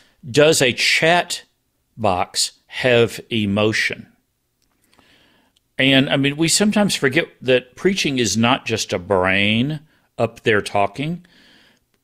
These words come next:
Preaching is an embodied soul, for better and for worse. And this is kind of what I was alluding to a second ago when I talked about trying to get future ministers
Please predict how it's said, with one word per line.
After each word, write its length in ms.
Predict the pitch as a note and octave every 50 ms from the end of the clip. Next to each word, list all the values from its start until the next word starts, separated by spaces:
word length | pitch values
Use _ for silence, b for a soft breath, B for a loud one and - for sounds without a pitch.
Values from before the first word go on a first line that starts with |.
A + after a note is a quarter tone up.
| _ _
Preaching 480 | - - E3 E3+ E3 - - F3 F3 E3
is 400 | D3 C3+ C3 B2 B2+ B2 - -
an 180 | - - A#2+ A#2+
embodied 760 | A#2 G#2+ F#2+ F2+ G#2+ G#2 G#2 A2 A#2+ C3+ D3 D3+ C#3 A#2
soul, 640 | - - - - A#2+ A2+ A2+ B2 D3 F3 G#3 A3+ A#3 - - _ _ _ _ _ _ _ _ _ _ _ _ _ _ _ _ _
for 140 | - - G#2
better 280 | F2 G#2+ A2 A#2 D3+
and 100 | D#3+ D3
for 140 | - - A2+
worse. 360 | G#2 G#2 G#2+ B2 F3 F3+ -
And 320 | - - B2 A#2 A2+ A#2 B B B B B B B B B _ _ _ _ _
this 160 | - F3 D3 -
is 60 | -
kind 180 | - A3 A3
of 60 | G#3+ F#3
what 100 | F3+ D#3
I 60 | C#3
was 120 | A#2+ -
alluding 460 | A2 G2+ G#2 A2 C3+ D3 E3 D3+ C3+
to 140 | - - B2+
a 60 | A2
second 360 | - - - A#2 - - D3+ C#3+
ago 260 | B2 C3+ C3 C3+ C#3+
when 120 | C#3+ A#2+
I 100 | G2+ G2
talked 320 | - - - A#2+ A#2 - A2+
about 380 | F#2+ G#2 G2 G2 G2+ - b b b b b b b b b b b
trying 520 | - - - C3+ C#3 C#3 C#3+ D#3 E3 E3+ E3
to 120 | - -
get 540 | A#2+ A2 G2+ G#2+ A2+ A#2+ C3 C3+ - - - _ _ _ _ _ _ _
future 520 | _ - - C3 C3 C3 C3 - - C3
ministers 800 | A#2+ G#2+ G#2+ A2 A2+ B2+ B2 - - C#3+ C#3 C3+ C#3 C3+ - -